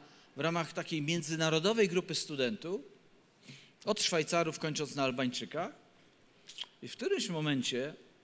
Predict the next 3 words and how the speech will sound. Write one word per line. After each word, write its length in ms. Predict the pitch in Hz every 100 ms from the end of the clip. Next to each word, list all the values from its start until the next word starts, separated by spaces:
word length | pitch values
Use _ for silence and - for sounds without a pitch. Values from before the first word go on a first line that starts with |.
| _ _ _ _ - - _ _ _ _ - - _ _ - _ _
ta 120 | - 143
Albanka 500 | 139 165 190 190 165
odpaliła 800 | - - 143 160 165 156 147